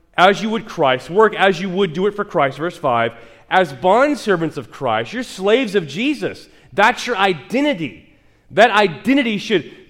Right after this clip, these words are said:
come to the surface when you work. And then lastly, "As to the Lord and not to men," verse seven. I made this point at Man Camp, and I want to make it again. We need to change our audience. Who are we working for as Christians? Who's watching us constantly?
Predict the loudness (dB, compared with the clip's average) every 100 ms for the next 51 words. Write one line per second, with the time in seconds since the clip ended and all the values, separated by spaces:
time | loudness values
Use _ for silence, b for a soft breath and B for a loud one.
0 | -2 4 4 2 -2 -4 0 -2 0 -4
1 | -4 -4 -4 -2 0 2 0 -4 -4 -2
2 | 0 -2 -4 -2 -2 -2 B B B -4
3 | -2 -4 -6 -4 -2 -2 0 0 0 -6
4 | -6 -2 -2 -4 -8 b b b -6 -4
5 | -2 -4 -4 -8 -8 -10 -10 -12 -12 -12
6 | -16 b b b b 0 0 -2 -4 -10
7 | -4 -4 -2 -4 -4 -4 -6 -6 -6 -4
8 | -6 -4 -4 -6 -8 -10 -6 -6 -6 -8
9 | B B B -8 -8 -10 -10 -6 -6 -4
10 | -4 -4 -8 -10 -18 _ -20 _ _ _
11 | _ _ _ _ _ _ _ _ _ _
12 | -6 -4 -2 -2 -4 -6 -8 -8 -10 -10
13 | -18 -18 -20 -18 -12 -10 -8 -10 -8 -10
14 | -10 -14 -16 -14 -18 -20